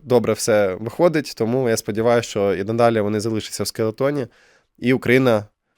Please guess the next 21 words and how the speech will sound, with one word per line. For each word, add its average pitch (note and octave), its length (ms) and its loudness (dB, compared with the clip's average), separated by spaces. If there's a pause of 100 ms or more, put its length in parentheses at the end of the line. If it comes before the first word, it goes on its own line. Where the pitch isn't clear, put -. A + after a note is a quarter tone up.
(120)
вже A2+ 380 4
через A#2+ 240 0
якийсь C3 280 -2
час D3 240 4
буде A#2+ 200 0
представлена A2+ 480 4
в - 80 -4
командній D3 400 2
естафеті C3 520 -2
в - 40 -6
скелетоні. A#2 720 -2
Це, G#2 200 -4
нагадаю, G#2 340 0
у G2+ 40 -2
нас G#2 160 -2
хлопчик-дівчинка A2 840 -4 (400)
стартують G#2+ 600 -2 (500)
по A2 120 -2
заїзду. G#2+ 540 -4 (200)
І C#3 460 -2 (160)
вже A2 400 4